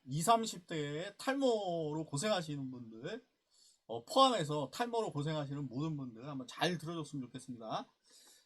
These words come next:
지금 이, 저 같은 경우는 벌써 뭐 몇 년 전부터 이 탈모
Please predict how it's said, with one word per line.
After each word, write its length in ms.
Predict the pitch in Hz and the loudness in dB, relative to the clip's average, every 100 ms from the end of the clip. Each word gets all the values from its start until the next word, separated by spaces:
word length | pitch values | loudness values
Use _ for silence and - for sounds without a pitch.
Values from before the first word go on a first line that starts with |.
| _ | _
지금 520 | - 247 254 254 233 | -2 4 8 8 6
이, 480 | 202 214 214 208 156 _ _ _ _ - | 2 -2 -2 -2 -6 _ _ _ _ -2
저 160 | 202 | 4
같은 260 | 185 - 226 | 6 4 0
경우는 840 | 214 202 190 185 180 185 202 175 | -2 -2 -4 -4 -4 -6 -6 -8
벌써 320 | - 143 170 151 | -6 -4 -2 -2
뭐 220 | 147 127 | -2 -2
몇 180 | 123 180 | 0 2
년 200 | 226 220 | 2 2
전부터 640 | 185 160 135 - 151 110 113 | -2 -4 -4 -4 -4 -4 -8
이 280 | 120 117 _ | -14 -14 _
탈모 960 | - 226 220 202 170 156 135 120 - | -8 -6 -4 -4 -2 -2 -4 -8 -12